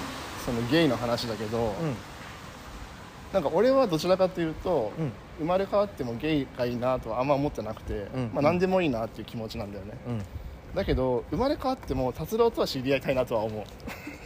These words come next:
Speaker 2: <laughs>
Speaker 1: という気持ちはあるかな。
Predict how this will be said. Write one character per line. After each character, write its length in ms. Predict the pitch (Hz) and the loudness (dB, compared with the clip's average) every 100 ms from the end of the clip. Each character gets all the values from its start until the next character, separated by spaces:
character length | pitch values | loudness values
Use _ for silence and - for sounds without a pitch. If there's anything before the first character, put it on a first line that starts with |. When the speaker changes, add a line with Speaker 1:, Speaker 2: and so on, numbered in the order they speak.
| 277 - - - - - - - - - - - - - - - | -10 -10 -14 -16 -16 -12 -10 -10 -10 -16 -14 -12 -12 -10 -10 -2
Speaker 2:
<laughs> 120 | 170 - 143 - 208 - - - - - - - - - - - - - - - - - - - - - | -2 -2 -6 -8 -10 -10 -12 -6 -4 -4 -8 -16 -16 -18 -18 -18 -18 -16 -6 -4 -4 -8 -16 -16 -16 -6
Speaker 1:
と 60 | 165 | 2
い 80 | 165 | 2
う 60 | |
気 80 | 156 | 4
持 160 | 160 151 | 2 2
ち 140 | 147 | 4
は 160 | 143 135 | 6 6
あ 40 | |
る 60 | 120 | 4
か 100 | 90 | -2
な。 120 | 98 | -10